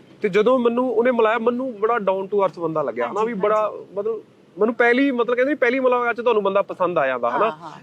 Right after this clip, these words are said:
Speaker 1: ਤੇ ਮੈਨੂੰ ਪਸੰਦ ਆਇਆ, ਮੈਂ ਉਹਨੂੰ ਕਿਹਾ ਛੋਟੇ ਨੂੰ, ਮੈਂ ਕਿਹਾ, "ਯਾਰ ਭਰਾ ਨਾਲ ਕੋਈ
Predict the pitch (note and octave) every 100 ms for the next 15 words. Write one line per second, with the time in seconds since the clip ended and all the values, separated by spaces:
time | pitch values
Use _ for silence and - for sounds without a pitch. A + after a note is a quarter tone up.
0 | - G3+ A3 A#3+ A3+ A3+ G3 D3+ G3 A3
1 | A#3 B3 G#3+ D#3+ F3+ F3 G#3+ B3 B3 A#3+
2 | A#3+ A3 G3 F#3+ G3